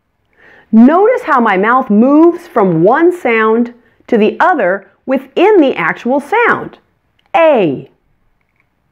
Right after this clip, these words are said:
This blend of two vowel sounds is called a diphthong.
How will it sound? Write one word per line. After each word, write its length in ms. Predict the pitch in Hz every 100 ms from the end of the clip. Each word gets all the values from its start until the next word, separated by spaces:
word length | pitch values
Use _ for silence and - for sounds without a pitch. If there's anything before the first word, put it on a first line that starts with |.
| _ _ _ _ - _
This 340 | 185 208 453 466
blend 400 | - 214 185 185
of 140 | 165
two 240 | - 330 349
vowel 320 | 226 165 160
sounds 380 | - 123 170 180
is 100 | 175
called 280 | - 147
a 40 | 160
diphthong. 640 | 185 196 - 139 - 143